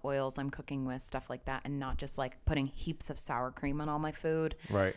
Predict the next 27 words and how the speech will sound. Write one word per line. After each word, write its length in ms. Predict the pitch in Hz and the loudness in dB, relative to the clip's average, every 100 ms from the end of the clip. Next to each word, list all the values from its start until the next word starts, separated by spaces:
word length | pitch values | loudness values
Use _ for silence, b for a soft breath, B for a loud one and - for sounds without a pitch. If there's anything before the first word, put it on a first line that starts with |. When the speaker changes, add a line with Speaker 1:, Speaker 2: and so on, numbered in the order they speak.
| B | B
Speaker 1:
which 180 | 165 - | -4 -2
is 100 | - | 0
kind 180 | 165 160 | 2 2
of 60 | |
a 80 | 156 | 2
misconception 640 | 156 156 165 156 156 - 160 | 2 2 0 0 0 -2 -4
of 120 | 156 | -4
keto. 360 | 165 160 156 147 B B B B B | -2 0 0 -2 B B B B B
Anyways, 720 | 240 254 185 165 165 170 170 - - - | 8 10 10 6 4 4 2 -4 -14 -10
now 260 | 143 139 139 | -6 -4 -2
that 140 | 190 | -2
everybody's 420 | 196 190 196 196 | -2 -2 -4 -2
super 340 | - - - - | -2 -2 -4 -6
bored, 440 | 165 151 156 160 - | -4 -4 -4 -4 4
that's 240 | 170 - | 6 8
Speaker 2:
<laughs> 160 | 180 202 | 8 8
Speaker 1:
pretty 60 | |
much 180 | 214 233 | 4 2
keto, 480 | - 196 190 190 185 - | 0 2 4 6 4 0
and 80 | 175 | -2
I've 120 | 170 | 0
been 120 | 170 | 0
doing 220 | 165 165 | 2 0
it 100 | 165 | -2
for 380 | - 165 156 - - - | -2 0 0 -4 -12 -4
two 280 | - - 185 | -2 0 -2
years. 640 | 180 170 160 165 170 - | 0 2 2 2 0 -4